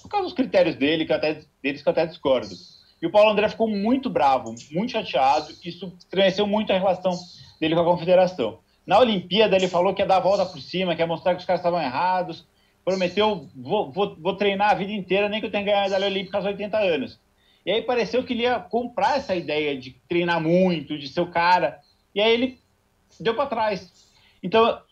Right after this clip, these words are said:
os caras que estavam esperando ele fazendo de tudo, ele passou a fazer o mínimo, ele passou a não treinar.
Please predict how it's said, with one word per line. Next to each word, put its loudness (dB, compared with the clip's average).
os -2
caras 4
que -4
estavam 2
esperando 4
ele 2
fazendo 0
de -4
tudo, -2
ele -4
passou 2
a 0
fazer -2
o -8
mínimo, -2
ele -14
passou 0
a 0
não -4
treinar. -2